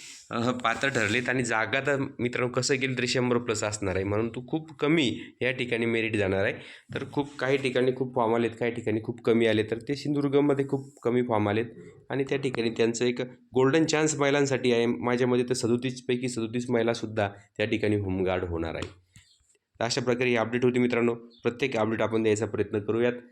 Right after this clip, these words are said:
सर्वांनी आपापल्या जिल्ह्याच्या ग्राउंडच्या तारखा चेक करून घ्यायच्या आहे. धन्यवाद.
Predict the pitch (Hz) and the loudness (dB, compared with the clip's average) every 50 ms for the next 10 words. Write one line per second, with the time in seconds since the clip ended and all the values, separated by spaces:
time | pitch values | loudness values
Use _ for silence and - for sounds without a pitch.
0 | _ _ - - 110 104 113 113 113 117 113 104 104 107 104 120 110 110 117 110 | _ _ -4 -2 0 2 2 2 2 2 2 0 -2 -2 -4 -2 -2 0 2 2
1 | 113 113 113 113 120 117 117 117 - - - _ - - 104 104 107 107 110 113 | 2 2 0 0 -2 -4 -4 -4 -10 -18 -20 _ -4 -2 0 2 2 2 2 0
2 | 107 107 110 113 110 113 107 110 - - 117 113 110 113 - 101 104 104 104 107 | 0 0 -2 0 0 -2 -4 -2 -2 -2 0 -2 -2 -2 0 0 0 0 0 0
3 | 98 92 85 87 - 92 87 80 - 82 82 92 98 95 90 82 80 | 0 -2 -2 -2 -2 -2 -2 -2 -4 -4 -4 -2 -2 0 -2 -2 -4